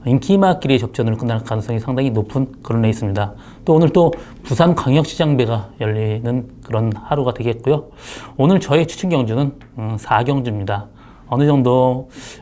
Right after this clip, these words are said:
인기마에, 어, 좀 단방까지 노리고 가는 저희 추천 경주고요.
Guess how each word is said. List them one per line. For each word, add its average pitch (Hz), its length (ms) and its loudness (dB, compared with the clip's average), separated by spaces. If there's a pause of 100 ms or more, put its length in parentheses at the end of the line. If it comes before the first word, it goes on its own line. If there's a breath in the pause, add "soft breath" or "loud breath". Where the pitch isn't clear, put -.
인기마에, 120 720 -2 (100)
어, 107 280 -8 (120)
좀 107 240 -8 (400 loud breath)
단방까지 113 840 -2
노리고 110 260 -4
가는 107 280 -4 (140)
저희 107 200 -6
추천 - 240 -6
경주고요. 107 460 0